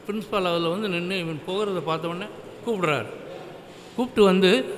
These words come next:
"ஏன் ஐந்து நிமிடம் பிந்தி வந்தாய்?" அப்படின்னு கேட்காரு. இங்கிலீஷில் தான் கேட்டிருப்பார். அவன் பதில் சொல்றான், "மழையில நனைஞ்சிட்டேன், அதனால சட்டையை புழிஞ்சிட்டு மேலே போடுறதுக்காக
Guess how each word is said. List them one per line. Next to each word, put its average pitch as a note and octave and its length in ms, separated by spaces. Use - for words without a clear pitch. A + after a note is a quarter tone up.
"ஏன் G#3 260
ஐந்து F#3+ 260
நிமிடம் F#3+ 360
பிந்தி F3+ 300
வந்தாய்?" D3+ 400
அப்படின்னு D#3 320
கேட்காரு. F#3 360
இங்கிலீஷில் F#3+ 380
தான் A#3+ 140
கேட்டிருப்பார். F#3+ 440
அவன் C3+ 200
பதில் F#3 220
சொல்றான், D#3+ 520
"மழையில F3+ 440
நனைஞ்சிட்டேன், D3+ 640
அதனால C#3+ 280
சட்டையை D3 420
புழிஞ்சிட்டு D3 300
மேலே C#3 240
போடுறதுக்காக C3 680